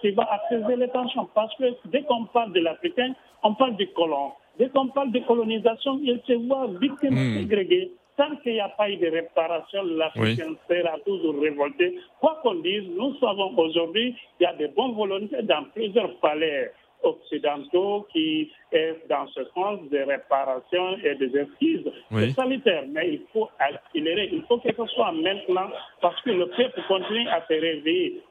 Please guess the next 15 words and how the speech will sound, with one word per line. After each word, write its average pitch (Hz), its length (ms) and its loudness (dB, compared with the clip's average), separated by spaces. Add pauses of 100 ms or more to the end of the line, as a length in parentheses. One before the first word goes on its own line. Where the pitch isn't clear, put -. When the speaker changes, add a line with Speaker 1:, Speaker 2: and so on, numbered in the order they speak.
(100)
Speaker 1:
C'est 165 180 2
pour 240 260 0
cela 247 320 2
que 208 60 2
vous 190 160 2
voyez 202 260 0
aujourd'hui, 175 680 0 (260)
la 170 460 0
Russie 185 540 -4
est 190 100 -2
en 220 200 0
train 262 180 0
de 175 120 2 (120)
prendre 240 280 -2
l'ampleur 170 800 0